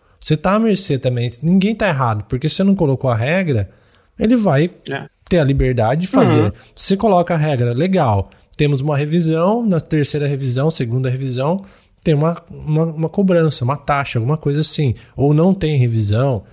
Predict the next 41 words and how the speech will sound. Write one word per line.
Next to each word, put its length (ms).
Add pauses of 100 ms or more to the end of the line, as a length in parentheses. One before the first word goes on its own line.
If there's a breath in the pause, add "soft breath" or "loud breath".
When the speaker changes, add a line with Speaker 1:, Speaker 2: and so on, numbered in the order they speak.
(340 soft breath)
Speaker 1:
ou 140
tem 240
revisão, 420
não 140
sei. 340 (360 loud breath)
Mas 200
se 100
você 320
colocar, 560
deixar 240
tudo 200
alinhado 540
no 140
briefing, 480
no, 260
no 120
orçamento, 600
no 120
contrato, 640 (720 loud breath)
tá 80
tudo 200
bem. 340
Agora, 320
se 320
você 340
ficar 240
reclamando 760
também, 300 (360 loud breath)
esse 180
lance, 340
"Puta, 480
mudou 340
de 140
novo, 500
o 40
cara 160
não 80
sabe 200
o 40
que 120
quer." 560